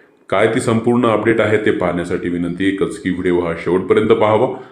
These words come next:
तसंच याआधी जर आपण आमचं YouTube चॅनल सबस्क्राईब केलं नसेल तर निश्चितच चॅनलला सबस्क्राईब करा,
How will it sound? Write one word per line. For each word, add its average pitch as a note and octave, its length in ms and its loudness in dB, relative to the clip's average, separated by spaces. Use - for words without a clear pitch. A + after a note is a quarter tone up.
तसंच B2 300 4
याआधी G2+ 420 4
जर G#2 240 6
आपण G2+ 300 2
आमचं F#2 300 0
YouTube F#2 520 0
चॅनल F#2 260 0
सबस्क्राईब F#2+ 520 0
केलं B2 180 2
नसेल F#2 440 -2
तर G#2+ 120 2
निश्चितच G#2+ 460 0
चॅनलला F2 320 0
सबस्क्राईब A2 520 -2
करा, A2 200 2